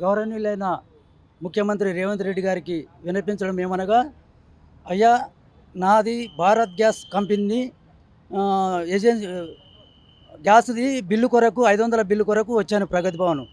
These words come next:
ప్రగతి భవన్లో వీళ్ళు ఏమంటారు, "ఐడీ మీద ఓకే ఉంది, ఇక్కడ ఏం ప్రాబ్లం లేదని" వీళ్ళు అంటారు. మున్సిపల్ వాళ్ళు ఏమంటారు, "బాబు ఇది భారత్ ఐడీ తప్పు ఉంది, భారత్ గ్యాస్ కాడికి పోయి కనుక్కోండి" అని భారత్ గ్యాస్ వాళ్ళు చెప్పారు.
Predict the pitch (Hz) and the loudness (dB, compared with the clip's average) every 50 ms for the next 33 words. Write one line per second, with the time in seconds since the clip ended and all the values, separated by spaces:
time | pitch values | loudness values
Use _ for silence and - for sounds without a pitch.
0 | _ _ _ _ - - _ - 165 202 220 208 208 226 240 247 247 240 233 220 | _ _ _ _ -20 -16 _ -2 0 0 0 2 2 2 2 4 4 2 2 2
1 | 226 214 214 226 220 226 226 190 226 220 220 220 226 226 220 - - - _ _ | 2 2 2 2 2 0 0 2 2 2 4 2 2 0 -2 -6 -14 -20 _ _
2 | - - 180 202 220 220 254 247 247 240 240 226 220 220 180 247 233 233 233 226 | -2 2 4 4 4 4 4 2 4 4 4 4 4 4 4 4 2 2 2 -2
3 | 214 233 254 269 254 - 233 214 220 233 220 220 208 208 214 208 226 226 208 214 | -2 -2 -2 -2 0 2 2 4 4 4 4 4 4 4 4 2 0 -2 0 0
4 | 220 214 208 214 220 247 220 214 220 220 220 220 208 180 196 165 151 127 - - | 2 2 2 2 0 0 -2 -2 0 2 2 2 2 0 -2 -2 -4 -6 -10 -12
5 | _ _ _ _ _ - 170 208 226 - - 226 247 254 254 247 240 240 233 240 | _ _ _ _ _ -8 -6 -4 -4 -2 0 2 4 4 4 4 4 2 2 2
6 | 240 208 226 226 220 220 220 226 220 220 - - _ _ - _ - 156 190 214 | 0 2 2 2 4 4 2 2 0 -4 -8 -20 _ _ -20 _ 2 4 6 6
7 | 214 247 269 269 247 247 190 208 196 214 233 240 226 240 214 220 220 214 233 226 | 6 6 2 2 2 2 4 6 8 8 8 8 6 6 6 6 6 4 2 2
8 | - 202 196 - 208 226 220 214 240 262 285 302 - _ _ _ - 165 190 214 | 4 2 4 2 0 -2 0 0 0 0 0 -2 -8 _ _ _ 4 6 6 6
9 | 233 220 214 208 233 233 - 240 226 220 208 220 220 233 220 214 208 214 208 220 | 6 4 4 6 6 6 6 4 2 2 4 2 2 2 4 2 0 2 2 0
10 | 220 220 220 214 226 254 269 247 190 208 208 226 233 196 196 226 226 214 214 220 | 2 2 2 2 2 2 0 0 2 4 4 4 4 4 2 2 2 2 2 -2
11 | 220 190 214 208 - 214 202 170 143 | -2 -2 -2 -2 0 0 0 0 0